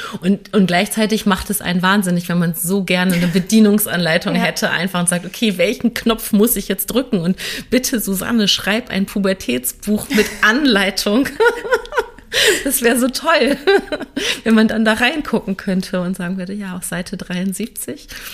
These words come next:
Speaker 2: <laughs>
Speaker 1: steht, was man macht, wenn das Kind keinen Bock mehr hat, zur Schule zu gehen <laughs> oder
Speaker 2: Mhm.
Speaker 1: was auch immer.
Speaker 2: <laughs> Ja.
Speaker 1: Oder die Eltern beschimpft oder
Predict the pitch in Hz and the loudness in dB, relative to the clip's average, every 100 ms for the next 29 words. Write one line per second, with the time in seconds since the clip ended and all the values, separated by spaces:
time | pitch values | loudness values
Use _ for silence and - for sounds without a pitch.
0 | 381 - 349 - 392 - 190 - - 208 | -2 2 0 0 -4 -4 -2 0 0 -2
1 | 220 - - - 185 - 208 196 196 - | -2 -2 -4 -2 -2 0 2 2 2 0
2 | - 208 202 - - 220 226 - - - | -4 -2 -2 -4 -4 -4 -2 -4 -8 -10
3 | _ _ _ _ _ - - - - - | _ _ _ _ _ -20 -20 -20 -20 -20
4 | - - _ - 208 208 220 - 214 214 | -20 -20 _ -8 -2 0 -2 -2 -2 -2
5 | - 226 - 269 196 - 185 175 - 247 | -6 -8 -6 -6 -4 -6 -6 -6 -2 -4
6 | 262 208 285 285 - 180 - 320 226 202 | -2 2 2 2 -2 -4 -2 -2 0 0
7 | - 302 311 - - - - - - - | -2 -4 -4 -6 -14 -14 -12 -10 -8 -10
8 | - - 247 240 - - - 160 160 117 | -12 -8 -8 -8 -14 -18 -8 -4 -2 -2
9 | 175 - 170 170 - - 175 165 - - | -2 0 0 2 0 0 0 0 -4 -6
10 | 156 175 180 175 | -6 -4 -4 -6